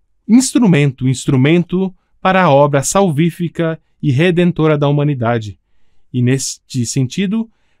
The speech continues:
Maria dá a sua vida como total doação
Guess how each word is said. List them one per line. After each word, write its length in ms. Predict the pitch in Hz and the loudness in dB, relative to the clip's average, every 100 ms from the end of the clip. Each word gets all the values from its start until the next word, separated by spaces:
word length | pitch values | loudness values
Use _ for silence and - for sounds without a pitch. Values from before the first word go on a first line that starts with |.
| - | -4
Maria 600 | 131 127 165 214 123 - _ _ _ | 0 2 4 4 2 -2 _ _ _
dá 240 | 123 175 220 | -2 0 0
a 40 | |
sua 340 | - 214 208 | -2 0 2
vida 540 | 156 143 196 180 202 190 | 2 0 0 0 -2 -2
como 300 | - 180 165 | 0 4 4
total 640 | 165 175 170 165 190 220 196 | 2 -2 0 2 2 0 -2
doação 720 | 185 233 214 - 196 196 | 0 0 0 -2 0 0